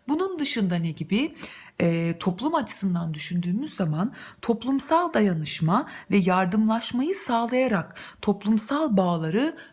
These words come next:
güçlendirir arkadaşlar. Ülkemizde kalp, akciğer, karaciğer, böbrek, pankreas, kornea, kan ve kemik iliği nakilleri başarıyla yapılmaktadır arkadaşlar.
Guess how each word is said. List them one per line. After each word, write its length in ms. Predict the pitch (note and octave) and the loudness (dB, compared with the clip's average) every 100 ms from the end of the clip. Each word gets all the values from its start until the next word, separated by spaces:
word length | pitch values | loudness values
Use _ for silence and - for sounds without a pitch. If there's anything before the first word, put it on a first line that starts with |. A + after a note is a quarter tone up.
| _ | _
güçlendirir 720 | F3 F3 F3+ F3 F3+ F3 F3+ | 0 0 2 4 4 2 0
arkadaşlar. 800 | D#3+ C#3 - D3+ D3 - F#3+ C#4+ - - - - | 0 -4 -8 -8 -8 -6 -6 -6 -8 -16 -12 -2
Ülkemizde 800 | B3 - F4 F4+ F#4 - F#4+ G#4+ - - - - | -2 0 -2 0 -4 -2 -2 -2 -10 -20 -20 -4
kalp, 480 | - C4 C4+ - - - - | 2 4 2 -6 -20 -20 0
akciğer, 800 | A3 - - A3+ G#3 F3 E3+ - - - | 0 0 -6 2 2 2 -4 -12 -20 -8
karaciğer, 760 | - G#3 A3+ G3 F#3 D#3 D3 - - _ | 0 2 2 -2 -2 -4 -8 -14 -20 _
böbrek, 640 | F3 G3 F#3+ F3+ E3+ - - _ - | 4 4 4 -2 -2 -12 -20 _ -2
pankreas, 800 | G3 F#3+ F#3 B3 A3+ D#3+ - - - _ | 2 2 2 2 2 0 -8 -16 -20 _
kornea, 680 | - G3 G3 A3 B3 F3+ D#3 - - _ | 0 4 4 4 2 0 -4 -12 -20 _
kan 400 | - A3+ G#3 G#3+ - - F#3 | 2 4 4 0 -6 -2 0
ve 140 | F#3+ | 0
kemik 420 | - A3+ F4+ - | 2 2 2 0
iliği 320 | B3 F#3 E3+ | 2 2 2
nakilleri 680 | F3 G3+ C4+ F#3+ D#3+ D#3+ B3+ - - - | 2 0 0 0 0 -2 -4 -6 -18 0
başarıyla 760 | F3+ - F3+ C4 B3 F3 C4+ - - | 2 2 2 2 2 0 -2 -6 -8
yapılmaktadır 800 | E3+ F3+ - F3 E3 E3 - E3+ D#3+ | -4 -2 0 2 2 0 -6 -4 -2
arkadaşlar. 800 | - - - E3+ - - - | -4 -4 -6 -6 -6 -10 -12